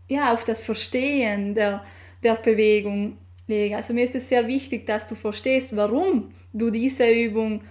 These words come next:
machst. Warum du diese Übung und nicht eine andere machst. Denn, ja, nur so kann man es doch auch wirklich effektiv einsetzen.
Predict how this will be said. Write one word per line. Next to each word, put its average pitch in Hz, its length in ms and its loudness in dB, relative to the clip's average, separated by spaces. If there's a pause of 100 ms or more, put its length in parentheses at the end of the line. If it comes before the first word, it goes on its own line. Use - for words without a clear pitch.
(260)
machst. 220 600 -4 (1500)
Warum 262 420 4
du 277 240 0
diese 269 440 0
Übung 285 340 0
und 269 120 2
nicht 262 200 0
eine 233 220 0
andere 254 360 2
machst. - 560 -10 (1800)
Denn, 254 400 2 (600)
ja, 269 200 2
nur 254 140 2
so 302 440 0 (320)
kann 262 200 0
man 254 140 2
es 254 200 0
doch 233 180 0
auch 226 300 2 (320)
wirklich 240 580 0
effektiv 233 680 -4
einsetzen. 208 920 -6